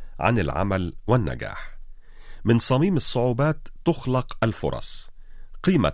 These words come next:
حياة الإنسان في تحقيقه لأهدافه.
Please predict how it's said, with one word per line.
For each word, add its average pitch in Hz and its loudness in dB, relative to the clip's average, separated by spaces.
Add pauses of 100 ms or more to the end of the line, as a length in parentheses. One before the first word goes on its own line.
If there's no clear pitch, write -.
(100)
حياة 98 0
الإنسان 110 0
في 147 0
تحقيقه 123 0
لأهدافه. 82 0